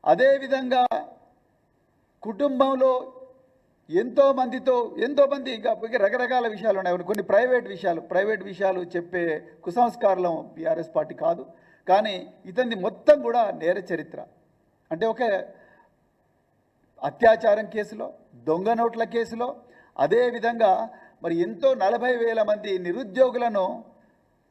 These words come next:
మరి ఫ్రాడ్ చేసిన కేసులో నిందితుడైన ఒక వ్యక్తి. ఇదేదో మేము సృష్టించిన కవిత్వం కాదు,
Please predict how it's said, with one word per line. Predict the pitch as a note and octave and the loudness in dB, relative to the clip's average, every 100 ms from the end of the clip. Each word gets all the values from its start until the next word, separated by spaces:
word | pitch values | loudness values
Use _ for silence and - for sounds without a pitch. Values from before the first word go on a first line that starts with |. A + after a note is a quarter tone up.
| - | -2
మరి | F#3+ G3 F3 | 0 2 0
ఫ్రాడ్ | - E3 F3 B3+ B3 | -2 6 8 8 4
చేసిన | C4 B3+ B3+ | -2 -4 -6
కేసులో | A3 A3 G#3+ G#3+ G#3 G3+ | -4 -4 -6 -4 -2 -2
నిందితుడైన | F3 F3+ F#3 F#3+ F3+ E3+ D#3+ D3 - - | -4 -6 -6 -4 0 0 0 -2 -6 -14
ఒక | - D#3+ | -8 -2
వ్యక్తి. | F3 F3 G#3 | -2 -4 -6
ఇదేదో | G3+ G#3+ G3+ | -4 -4 -4
మేము | F3+ A3+ A#3+ | -2 0 -2
సృష్టించిన | F#3 G#3+ A#3+ F#3 G3 | -4 -10 -10 -6 -2
కవిత్వం | E3+ D3 E3 F3 F#3 | 0 2 0 -2 0
కాదు, | F3+ F3+ - | 2 0 -4